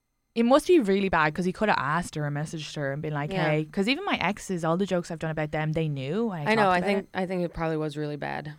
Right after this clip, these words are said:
Speaker 1: It must have been
Speaker 2: Especially if
Speaker 1: really
Speaker 2: they had
Speaker 1: bad.
Speaker 2: a totally normal relationship and none of that was ever, like,
Speaker 1: I wonder, and yeah, I want, I really wanna see it. So listeners, if any of you saw this set, send it to us. But I
Speaker 2: Yeah.
Speaker 1: don't know if she said he's not
Speaker 2: See.
Speaker 1: successful 'cause I was, like, trying to go through the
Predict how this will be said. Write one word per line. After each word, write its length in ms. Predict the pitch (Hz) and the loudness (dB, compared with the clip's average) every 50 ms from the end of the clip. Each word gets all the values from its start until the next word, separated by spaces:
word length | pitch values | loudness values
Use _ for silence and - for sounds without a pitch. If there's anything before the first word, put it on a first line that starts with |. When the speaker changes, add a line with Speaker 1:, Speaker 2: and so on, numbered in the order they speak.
| _ _ | _ _
Speaker 1:
It 60 | - 165 | -6 -4
must 220 | 170 175 165 156 | 0 0 0 2
have 80 | 220 220 | 2 0
been 60 | 170 | 2
Speaker 2:
Especially 120 | 160 - | 2 2
if 40 | - | 2
Speaker 1:
really 100 | 147 147 | 2 2
Speaker 2:
they 40 | 143 - | 4 4
had 100 | 190 185 | 4 4
Speaker 1:
bad. 120 | 170 - | 2 2
Speaker 2:
a 20 | |
totally 320 | 165 175 175 180 180 175 170 | 0 0 2 2 2 2 2
normal 320 | 165 165 165 170 170 165 | 2 0 0 0 0 0
relationship 640 | 160 165 165 165 160 - 175 170 - 180 175 165 165 | 0 0 0 -2 -2 -4 -6 -4 0 0 0 0 0
and 120 | 165 160 | -2 -2
none 160 | 160 160 160 160 | 0 -2 0 -2
of 120 | 160 147 | -2 0
that 180 | 160 156 156 156 | 0 -2 0 -2
was 160 | 160 151 156 | -2 -2 -2
ever, 480 | 156 151 147 151 147 147 151 151 151 156 170 _ - _ _ _ _ _ - | -2 -2 -2 -2 -2 -2 -4 -4 -6 -10 -14 _ -20 _ _ _ _ _ -12
like, 220 | - 160 151 - _ _ _ _ _ _ - 190 | -10 -10 -10 -10 _ _ _ _ _ _ -14 -8
Speaker 1:
I 40 | |
wonder, 260 | 170 156 170 190 214 220 - | -6 -4 -2 0 -2 -2 0
and 240 | 185 185 180 170 - - - - | -2 -4 -4 -6 -10 -18 -12 -8
yeah, 220 | 202 196 175 160 - - - - - - - - - | -6 -6 -6 -8 -10 -14 -20 -20 -20 -20 -20 -16 -10
I 40 | 185 | -4
want, 180 | 175 185 208 - | -2 -2 -2 0
I 80 | 185 190 | 0 0
really 500 | 196 190 196 202 220 226 220 214 208 190 | 2 2 2 2 4 4 4 4 4 4
wanna 240 | 180 165 151 147 151 | 2 0 -2 -4 -6
see 280 | - - - 175 160 156 | -8 -6 -4 -2 -2 -2
it. 80 | 156 - - - - | -4 -6 -12 -18 -12
So 140 | - - 202 | -4 0 2
listeners, 360 | 196 202 190 - 208 202 175 170 | 2 2 2 2 0 0 0 0
if 60 | 185 | 0
any 160 | 190 220 233 | 2 4 4
of 40 | 240 | 4
you 60 | 233 | 4
saw 220 | - - 202 190 196 | 2 2 2 2 2
this 200 | 196 180 - 240 | 2 0 -2 -2
set, 320 | - 202 180 180 - - - - _ _ _ _ _ _ _ _ _ | 0 0 0 0 0 -4 -6 -20 _ _ _ _ _ _ _ _ _
send 300 | _ - - 220 208 196 | _ -2 2 4 4 4
it 80 | 175 160 | 2 0
to 140 | - 170 160 | -2 -2 -2
us. 160 | 147 143 - | -2 -4 -6
But 120 | - - 190 | -2 2 2
I 40 | 190 | 4
Speaker 2:
Yeah. 40 | |
Speaker 1:
don't 100 | 202 208 | 4 4
know 60 | 208 202 | 4 2
if 60 | 175 | 0
she 140 | - 254 240 | 0 -2 0
said 140 | - 254 | 0 2
he's 100 | 226 220 | 2 2
not 180 | 202 196 190 185 | 2 2 0 0
Speaker 2:
See. 60 | - | -2
Speaker 1:
successful 560 | 202 - - - 175 180 - - - 160 151 | -6 -8 -2 -2 -2 -2 -2 -2 -2 -2 -2
'cause 180 | 151 - 196 175 | -2 -4 -2 2
I 160 | 190 190 202 | 4 4 6
was, 120 | 240 247 240 | 6 6 6
like, 120 | 233 214 - | 6 4 4
trying 120 | 208 196 | 2 2
to 60 | 190 | 2
go 80 | 196 196 | 2 2
through 120 | 185 - 185 | 2 2 0
the 60 | 170 | 0